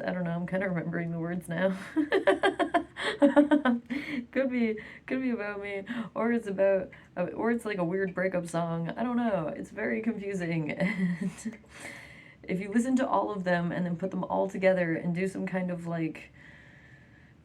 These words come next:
like, if I had yarn at the time and I had, like, pinned all, like, of the, if I had written the lyrics on my wall and, like, pinned it with yarn and shit, I might have figured it out, I don't know, but I definitely didn't figure it out at the time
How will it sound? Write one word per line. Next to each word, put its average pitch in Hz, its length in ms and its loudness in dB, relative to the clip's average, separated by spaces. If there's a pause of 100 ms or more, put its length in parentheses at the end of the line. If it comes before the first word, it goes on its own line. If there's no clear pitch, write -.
(720)
like, 190 200 0
if 190 100 0
I 214 120 6
had 226 280 6
yarn 214 400 4
at 202 120 0
the 196 80 2
time 196 580 4
and 170 100 2
I 160 80 4
had, 165 200 2
like, 156 300 0
pinned 202 420 -4
all, 185 420 4
like, 170 220 0
of 160 160 -4
the, 151 240 0
if 170 200 0
I 156 100 2
had 151 220 0
written 196 240 0
the 185 100 0
lyrics 185 420 -2
on 175 80 0
my 165 100 4
wall 175 360 6
and, 196 100 2
like, 147 200 -2
pinned 214 260 -2
it 214 80 -2
with 165 140 -2
yarn 175 440 -2
and 175 240 -4
shit, 214 280 -6
I 170 100 -2
might 180 220 0
have 240 100 2
figured 190 300 -2
it 175 100 -2
out, 190 300 2
I - 80 0
don't 202 140 -2
know, 185 320 -2
but 165 300 -4 (340)
I - 40 -8
definitely 226 280 2
didn't 190 300 0
figure 165 240 -2
it 160 60 0
out 156 240 0
at 147 120 -2
the 151 80 -4
time 143 440 -4